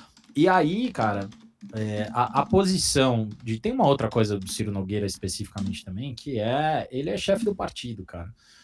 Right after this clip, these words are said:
Então, assim, hoje em dia ser chefe de partido no Brasil é um baita de um negócio, né? A, a, que a gente avançou em relação à, à reforma eleitoral no Brasil, que a gente melhorou algumas coisas, mas a gente piorou algumas outras também. E o poder que esses,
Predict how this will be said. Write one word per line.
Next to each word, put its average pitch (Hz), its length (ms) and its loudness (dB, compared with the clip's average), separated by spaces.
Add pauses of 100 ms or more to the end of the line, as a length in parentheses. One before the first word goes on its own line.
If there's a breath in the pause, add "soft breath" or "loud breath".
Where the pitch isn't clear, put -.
(300 soft breath)
Então, 151 200 -6
assim, 135 280 -2
hoje 156 200 4
em 143 60 0
dia 143 200 2
ser 156 180 2
chefe 127 240 0
de 117 80 -2
partido 107 440 0
no 110 80 0
Brasil 104 440 0
é 151 60 0
um 123 100 -2
baita 120 280 0
de 110 80 0
um 110 60 -2
negócio, 95 480 -6 (160)
né? 110 220 -8
A, 101 320 -8
a, 95 420 -4 (380 soft breath)
que - 80 -2
a - 20 2
gente 143 200 2
avançou 120 640 8
em 104 80 0
relação 101 540 0
à, 92 240 -2
à 98 80 -4
reforma 95 920 -2
eleitoral 98 680 0
no 98 80 -4
Brasil, 92 480 -2
que - 120 -12
a 95 40 -12
gente 101 200 -8
melhorou 98 280 0
algumas 95 240 -4
coisas, 123 180 -2
mas 127 120 0
a 131 40 -2
gente 123 100 -6
piorou 120 320 4
algumas 127 360 0
outras 101 280 -2
também. 95 280 -4 (600 soft breath)
E 107 120 2
o 113 80 2
poder 123 420 10
que 156 140 2
esses, 131 400 2